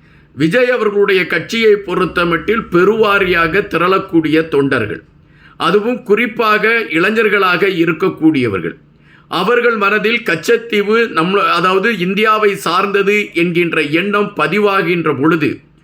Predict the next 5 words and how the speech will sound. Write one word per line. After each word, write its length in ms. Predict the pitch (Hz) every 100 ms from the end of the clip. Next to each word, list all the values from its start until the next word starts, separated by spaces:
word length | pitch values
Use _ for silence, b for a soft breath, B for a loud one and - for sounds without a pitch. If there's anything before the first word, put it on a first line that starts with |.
| b b b b
ஒரு 260 | 185 190
போராட்டம், 720 | 190 208 240 226 233 220 240
போராட்டம் 640 | 214 185 220 226 226 220 214
சார்ந்த 420 | 202 196 190 175
களங்கள் 520 | 170 180 196 190 180